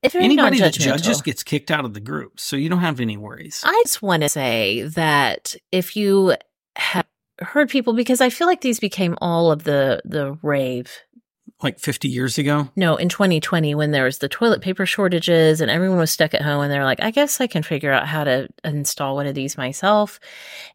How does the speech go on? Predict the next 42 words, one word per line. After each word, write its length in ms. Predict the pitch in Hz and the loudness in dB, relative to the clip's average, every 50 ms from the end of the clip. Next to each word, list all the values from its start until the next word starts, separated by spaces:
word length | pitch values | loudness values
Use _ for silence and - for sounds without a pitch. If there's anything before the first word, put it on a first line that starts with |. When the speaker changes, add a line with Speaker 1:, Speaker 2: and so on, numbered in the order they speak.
| _ - | _ 0
Speaker 1:
And 560 | 185 185 180 170 160 160 156 151 151 151 135 | 4 6 6 8 8 6 6 6 4 4 4
Speaker 2:
Or 160 | 147 170 156 | 4 4 2
get 200 | 135 131 135 135 | 2 -2 0 2
a, 180 | 139 131 123 120 113 110 110 104 - - _ _ _ _ _ _ _ _ _ 120 113 | 2 2 2 2 0 -4 -6 -8 -10 -14 _ _ _ _ _ _ _ _ _ -16 -12
get 200 | 110 135 131 135 | -10 -10 -8 -4
one 120 | 123 127 | -4 -2
of 80 | 123 113 | -2 -2
those 220 | 113 117 117 113 | -2 -2 -4 -4
removable 500 | - 113 - 131 139 131 127 113 113 113 | -4 -2 -2 0 0 0 -2 -2 -4 -4
shower 360 | 107 - - - - 117 101 90 | -2 -2 0 0 2 2 0 0
heads 580 | - 104 95 87 104 107 - - - - - _ _ _ _ _ _ _ _ _ - | -2 -6 -10 -10 -10 -6 -4 -4 -4 -4 -8 _ _ _ _ _ _ _ _ _ -14
and 140 | 123 117 107 | -10 -8 -8
you 80 | 104 101 | -8 -8
can 220 | - - 117 110 | -8 -8 -8 -8
just 240 | 101 110 113 - - | -6 -4 -4 -4 0
do 80 | 175 | 2
Speaker 1:
Hey, 120 | 185 359 226 | 2 4 4
Speaker 2:
your 80 | 165 | 2
shower 320 | - - - 127 127 113 104 | 2 2 2 2 4 2 2
bidet. 360 | 107 104 98 98 87 - - - _ - | 0 -4 -8 -8 -10 -12 -14 -16 _ -2
Speaker 1:
look. 180 | 359 370 - - - - - - - - _ _ _ _ | 2 2 2 2 0 -6 -20 -20 -20 -20 _ _ _ _
Speaker 2:
And 220 | - - 143 147 135 | 0 2 2 4 4
waffle 300 | 143 160 156 - 139 131 | 2 2 0 -2 -6 -4
stomp 380 | - - - 107 95 104 - | -4 -4 -4 -6 -8 -8 -12
if 100 | 113 - | -12 -8
that's 320 | - 117 110 107 - - - | -6 -6 -6 -4 -4 -4 -4
your 220 | - 110 107 104 | -4 -4 -6 -6
gig. 180 | 104 107 - - | -8 -6 -4 -2
Speaker 1:
Yeah. 240 | 294 262 180 147 - - - _ _ - - - - _ _ _ _ - | 0 0 -2 -2 -4 -12 -20 _ _ -20 -20 -20 -20 _ _ _ _ 0
Um, 360 | 214 208 214 214 214 208 202 - _ _ | 4 6 6 6 6 4 0 -2 _ _
I, 540 | - 190 208 226 247 269 277 285 294 277 - _ _ _ _ _ _ _ _ _ _ _ _ _ _ _ _ - | 0 2 2 4 4 4 4 4 2 0 -2 _ _ _ _ _ _ _ _ _ _ _ _ _ _ _ _ -6
I, 100 | - - - - | -6 -6 -4 0
I 40 | - 214 | 0 0
really 400 | 214 208 208 233 233 247 247 233 | 0 2 4 4 6 6 4 2
cannot 380 | - - 220 190 190 170 - | 2 0 0 2 2 0 0
emphasize 360 | 170 - 175 170 - 147 147 - | -2 -4 -6 -4 -2 -4 -4 -4
this 140 | - 143 - | -6 -6 -6
strongly 340 | - - 113 113 - 120 | -4 -6 -6 -6 -6 -6
enough. 220 | 117 117 117 156 - | -6 -4 -6 -6 -4
I'm 160 | - 160 160 | -4 -6 -4
absolutely 640 | - 147 156 160 170 - - 220 220 220 - 240 240 | -4 -4 -4 -4 -2 -2 0 2 2 2 2 0 0
changed. 640 | 233 - - 180 170 170 170 170 165 - - - | 0 2 2 2 4 4 2 2 0 -2 -4 -6